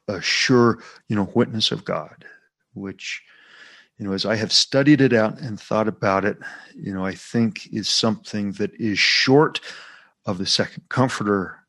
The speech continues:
you know, but, um, is, you know, an additional witness that usually comes after the baptism of fire, baptism of Holy Ghost, but which is available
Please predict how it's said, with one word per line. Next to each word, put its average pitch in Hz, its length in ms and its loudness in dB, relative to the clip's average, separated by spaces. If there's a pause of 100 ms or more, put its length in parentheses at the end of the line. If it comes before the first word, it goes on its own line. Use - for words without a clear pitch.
(400)
you 113 100 -10
know, 90 180 -6 (200)
but, - 380 2 (960)
um, 90 440 -10 (2750)
is, 98 520 0 (360)
you 104 80 -10
know, 90 340 -10 (140)
an 101 100 -6
additional 131 640 2
witness 117 560 2
that - 220 -10
usually 110 440 0
comes 107 460 -4 (120)
after 120 680 2 (640)
the 107 60 -8
baptism 101 420 -4
of 95 60 -8
fire, 104 220 0
baptism 104 360 -2
of 92 40 -2
Holy 101 120 0
Ghost, 101 300 -2
but - 160 0
which 123 240 2
is 110 120 2
available 110 880 4